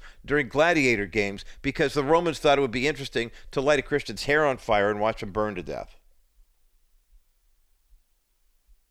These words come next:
I mean, if we can get a little bit of historical context here, then you see that these words that were written by people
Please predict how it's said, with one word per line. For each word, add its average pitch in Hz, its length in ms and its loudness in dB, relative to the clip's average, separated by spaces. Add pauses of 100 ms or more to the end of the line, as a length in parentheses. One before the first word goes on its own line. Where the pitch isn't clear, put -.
(640)
I - 40 -6
mean, 165 120 0
if 156 80 0
we 202 80 0
can 156 80 -8
get 156 140 2
a 135 40 4
little 226 520 2
bit 202 160 2
of 151 60 -6
historical 156 440 -2
context 139 720 -4
here, 80 320 -8 (1000)
then 147 200 2
you 147 100 -4
see 208 300 -2
that 139 220 -4
these 180 360 -4
words 139 540 0 (220)
that 214 180 2
were 208 160 6
written 147 500 0 (180)
by 160 200 2
people 143 480 -2